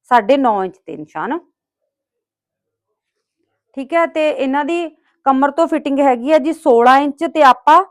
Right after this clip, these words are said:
ਅੱਠ ਇੰਚ ਤੇ ਲਗਾਵਾਂਗੇ। ਇਹਨਾਂ ਦੇ ਪਲੇਟਸ ਪੈਣੀਆਂ ਨਹੀਂ ਹੈਗੀਆਂ। ਜੇ ਤੁਹਾਡੀ ਪਲੇਟਾਂ ਵਾਲੀ ਕੁੜਤੀ ਆ ਤਾਂ ਤੁਸੀਂ ਸੋਲਾਂ ਦੀ ਜਗ੍ਹਾ ਸਤਾਰਾਂ ਤੇ ਨਿਸ਼ਾਨ ਲਗਾਓ, ਮਤਲਬ ਕਿ ਅੱਠ ਦੀ ਜਗ੍ਹਾ ਸਾਢੇ ਅੱਠ ਤੇ ਨਿਸ਼ਾਨ ਲਗਾਓ। ਠੀਕ ਹੈ, ਫਿਰ ਆਪਾਂ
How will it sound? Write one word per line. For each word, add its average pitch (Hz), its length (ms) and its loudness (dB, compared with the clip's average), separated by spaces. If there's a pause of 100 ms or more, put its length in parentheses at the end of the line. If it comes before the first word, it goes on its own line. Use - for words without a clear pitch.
(240)
ਅੱਠ 254 200 -4
ਇੰਚ 254 160 -4
ਤੇ 262 160 0
ਲਗਾਵਾਂਗੇ। 233 560 0
ਇਹਨਾਂ 269 360 -4
ਦੇ 349 100 -4
ਪਲੇਟਸ 269 500 0
ਪੈਣੀਆਂ 226 400 -2
ਨਹੀਂ 277 140 -4
ਹੈਗੀਆਂ। 294 420 -4 (360)
ਜੇ 269 240 -2
ਤੁਹਾਡੀ 330 340 -4
ਪਲੇਟਾਂ 262 380 -2
ਵਾਲੀ 247 180 -4
ਕੁੜਤੀ 269 440 -6
ਆ 330 100 2
ਤਾਂ 311 180 -2
ਤੁਸੀਂ 311 380 -4 (240)
ਸੋਲਾਂ 277 320 4
ਦੀ 294 120 -6
ਜਗ੍ਹਾ 254 280 0
ਸਤਾਰਾਂ 254 380 2
ਤੇ 247 120 -6
ਨਿਸ਼ਾਨ 240 320 -4
ਲਗਾਓ, 220 300 2
ਮਤਲਬ 269 360 -8
ਕਿ 330 180 -8 (120)
ਅੱਠ 247 180 -4
ਦੀ 240 120 -8
ਜਗ੍ਹਾ 247 240 -2
ਸਾਢੇ 254 360 0
ਅੱਠ 269 200 -4
ਤੇ 240 80 -6
ਨਿਸ਼ਾਨ 190 360 -8
ਲਗਾਓ। 135 260 -18
ਠੀਕ 294 260 -8
ਹੈ, 427 80 0 (380)
ਫਿਰ 262 120 0
ਆਪਾਂ 269 300 2